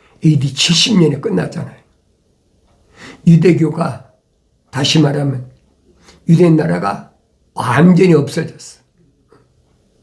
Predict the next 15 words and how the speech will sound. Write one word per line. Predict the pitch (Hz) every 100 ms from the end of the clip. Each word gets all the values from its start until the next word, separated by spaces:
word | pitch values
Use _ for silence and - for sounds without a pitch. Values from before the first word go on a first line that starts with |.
| _ _ _ -
그 | -
에이디 | 190 165 160
칠십 | - 185 - 185
년에, | 170 156 143 - - _ _
에, | 170 147 240 - _ _ _
유대 | 160 156 165
나라가 | 160 151 143
망한 | 143 147 143 139
것은 | 135 135 113 - _ -
역사적인 | 165 214 214 190 175
사실이잖아요. | 151 139 - - 160 - 156 123 - _
그 | 151 123
부인하겠습니까? | 165 165 160 143 139 - - - - - _ _ _ _ _ _ _ _ _ _ _ _ _ _ _ _ _ _ _ -
유대교가 | 214 180 214 269 - 156
없어졌잖아요. | 151 208 - - - 110 -